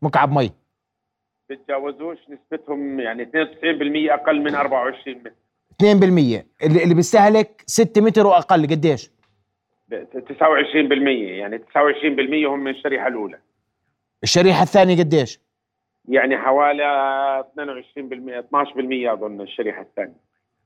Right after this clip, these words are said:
Speaker 1: يعني أنت جل ال-، ال-،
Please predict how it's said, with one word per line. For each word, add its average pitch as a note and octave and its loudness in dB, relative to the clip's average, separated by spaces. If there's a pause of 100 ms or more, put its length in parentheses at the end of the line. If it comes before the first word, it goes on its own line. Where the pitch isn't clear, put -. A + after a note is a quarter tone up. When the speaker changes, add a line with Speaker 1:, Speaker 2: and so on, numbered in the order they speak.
(600)
Speaker 1:
يعني C#3 2
أنت F#3 2
جل F#3 6
ال-، D#3+ 2
ال-، C#3 -2